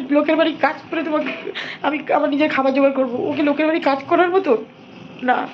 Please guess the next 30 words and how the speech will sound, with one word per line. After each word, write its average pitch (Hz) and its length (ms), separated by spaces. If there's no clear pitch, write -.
লোকের 269 220
বাড়ি 277 120
কাজ 269 260
করার 311 180
মতো 294 220
নয়। 254 360
আমার 294 140
সত্যি 320 400
কালকে 320 300
সারাটা 294 300
দিন 320 260
আমি 311 140
কেঁদেছি, 277 400
সারাটা 320 340
দিন 277 380
আমার 277 160
শুধু 330 180
কষ্ট 302 340
হয়েছে। 285 340
এই 320 120
যে 302 60
দেখো, 285 360
তোমাদের 294 220
ব্যাক 254 240
ক্যামেরায় 277 260
দেখাই, 240 260
তাহলে 262 180
বুঝবে 240 380
যে 277 280
আজকে 311 440